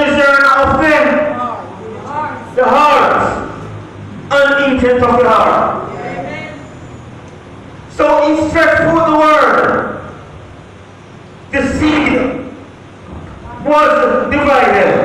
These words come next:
hither and thither. Israel march forward now in victory. Victory is mine. Victory is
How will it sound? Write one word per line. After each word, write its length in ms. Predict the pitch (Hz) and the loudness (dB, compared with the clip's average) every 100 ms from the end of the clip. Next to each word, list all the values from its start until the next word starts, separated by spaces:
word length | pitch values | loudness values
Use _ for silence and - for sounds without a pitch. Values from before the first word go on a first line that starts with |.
| - - - - - | -2 -8 -12 -16 -6
hither 300 | 269 302 269 | 0 2 4
and 320 | - 277 277 277 | 4 4 2 2
thither. 380 | 302 - - - - - - - - - - - - - - - - - - | 0 2 2 2 0 -4 -10 -14 -14 -12 -12 -14 -16 -16 -18 -18 -18 -18 -2
Israel 1040 | 294 311 254 294 294 294 277 254 262 - | 2 2 2 4 4 4 2 0 -2 -2
march 360 | - 294 285 277 269 | 2 4 4 2 2
forward 420 | 285 285 285 - 294 | 2 4 4 4 2
now 240 | 294 294 247 - - - - - - - - - - - - - | 4 4 4 2 0 -2 -4 -10 -12 -16 -16 -16 -16 -16 -18 -6
in 160 | 294 302 277 | 0 2 2
victory. 540 | - 294 285 294 277 - - - - - - 190 - - 151 - - - - - - - - - - | 0 0 0 2 2 2 0 -2 -4 -8 -10 -12 -14 -14 -16 -16 -18 -20 -20 -20 -20 -20 -20 -20 -2
Victory 880 | 320 320 311 302 294 254 240 - | 2 2 2 2 2 2 2 0
is 160 | 277 - | 0 0
mine. 480 | 247 277 - - - - - - 262 285 311 320 339 339 349 - - 226 226 - - - - - - - - | 2 4 4 2 0 -2 -4 -8 -10 -10 -8 -6 -6 -8 -12 -16 -18 -18 -16 -18 -18 -16 -16 -16 -16 -16 -4
Victory 520 | 320 330 311 311 302 | 0 2 2 2 2
is 340 | 302 294 277 | 2 2 0